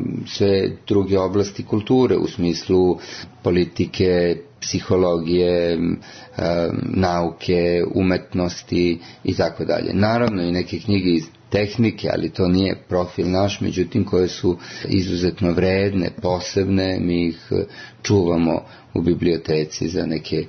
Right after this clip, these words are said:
buduće generacije, ali je otprilike ovo nešto iz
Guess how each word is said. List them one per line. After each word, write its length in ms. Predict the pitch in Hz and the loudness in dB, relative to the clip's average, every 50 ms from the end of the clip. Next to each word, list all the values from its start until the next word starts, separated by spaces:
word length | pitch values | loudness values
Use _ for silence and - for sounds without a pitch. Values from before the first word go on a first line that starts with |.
| - - - - - - | -8 -20 -20 -18 -12 -6
buduće 460 | 87 87 85 78 80 78 78 - - - - 85 | -2 0 2 2 2 0 -2 -2 -6 -6 -4 -4
generacije, 920 | - - 90 85 87 85 82 82 78 76 78 - - - 82 87 82 82 - | 0 0 0 0 0 0 0 0 -2 -2 -4 -6 -8 -4 -4 -2 -2 -2 -4
ali 280 | - - 87 90 92 92 | -4 -4 -2 0 0 2
je 100 | 90 87 | 2 0
otprilike 800 | 87 87 - - 92 92 90 90 90 87 - - 92 87 87 87 - | 0 -4 -6 -6 -4 -2 0 -2 -2 -4 -4 -2 0 0 0 0 -2
ovo 280 | - 85 85 85 87 | -2 -2 -2 0 -2
nešto 400 | 87 82 80 78 - - - 87 | -2 -2 -4 -6 -8 -6 -4 -4
iz 360 | 85 82 82 82 85 - - | -2 -2 -4 -6 -8 -12 -16